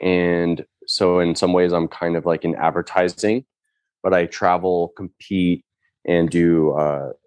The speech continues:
like, public, uh, lectures and talks and inspirational talks, and, um, donate my time to some really amazing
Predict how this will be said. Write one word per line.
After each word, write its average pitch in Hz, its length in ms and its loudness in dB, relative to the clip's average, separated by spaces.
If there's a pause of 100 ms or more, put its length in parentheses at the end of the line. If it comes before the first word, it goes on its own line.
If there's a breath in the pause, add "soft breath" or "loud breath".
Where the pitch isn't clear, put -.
(100)
like, - 180 -8
public, 85 420 0
uh, 58 200 0
lectures 95 580 2
and 80 160 0
talks 82 580 -2
and 85 80 0
inspirational 82 640 -2
talks, - 640 -2 (640)
and, 80 640 -2 (280)
um, - 380 -2 (380)
donate 90 400 2
my 80 120 2
time 80 300 0
to - 80 -6
some - 200 0
really 85 220 4
amazing 80 640 2